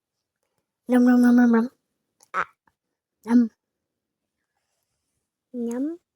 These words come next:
nhâm, nhâm, nhâm. <coughs> Nhâm, nhâm, nhâm. Nhâm, nhâm, nhâm, nhâm, nhâm.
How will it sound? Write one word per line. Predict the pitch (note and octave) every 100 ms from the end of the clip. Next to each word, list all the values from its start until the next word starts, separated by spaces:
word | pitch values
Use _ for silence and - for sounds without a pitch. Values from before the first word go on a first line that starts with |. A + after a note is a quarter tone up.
| -
nhâm, | A#3 A3 G#3+ G#3 A3 _ -
nhâm, | G#3 G3 G3+ _ -
nhâm. | D4 D#4+ D#4+ E4 G4+ _ _ _ _ _ _ _
<coughs> | - - - _ _ _ _ _ _ _ _ _ _ _ _ _ _ _ _ _ _ _ _ _ _ _ _ - _ _ _ _ _ _ _ _ _ _ _ _ _ _ _ -
Nhâm, | A#3+ A#3+ C4+
nhâm, | C#4+ D4 D#4 _ _ -
nhâm. | A#3 G3+ G3+ _ _ _ _ _ _ _ _ _ _
Nhâm, | A3 G3+ F#3+
nhâm, | F#3+ G3
nhâm, | G#3+ A#3
nhâm, | D4 D4+
nhâm. | D#4 C4 A3